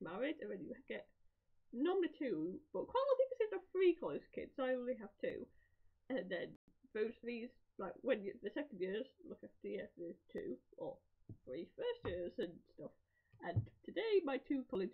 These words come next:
children arrived. Boys, one of them has already arrived, and I kind of, like, missed him 'cause he said he was gonna be there in an hour, but I was waiting for him to, like, text saying,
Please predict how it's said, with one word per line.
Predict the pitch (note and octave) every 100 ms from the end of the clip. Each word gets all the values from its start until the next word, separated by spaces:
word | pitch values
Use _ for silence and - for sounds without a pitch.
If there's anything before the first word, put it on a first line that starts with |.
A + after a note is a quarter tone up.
| -
children | - F3 D#3+ F3
arrived. | F#3 F3+ F3 F3 - - - - - -
Boys, | G#3 A3 D4
one | B3 A4+
of | C5
them | A4+ F#4+
has | D4
already | G4+ F#4+ E4
arrived, | G3+ D#3+ A3 - D4 - _ _ - _ _ _ _ -
and | - -
I | D#4
kind | - A#4+ A#4+
of, | - -
like, | F#4 C4
missed | F#4+
him | D4+
'cause | C4+
he | D#4+
said | A4+
he | A4
was | G#4+
gonna | G#4+ G4+
be | G4 F#4 D#4
there | E4+ -
in | D#4
an |
hour, | C#4 F3+ -
but | B3+
I | C4+
was | -
waiting | G4+ E4+
for | F#4
him | D#4 -
to, | D#4+ C#4
like, | D4 - - - _ _
text | D4 B3+ -
saying, | B3+ G3+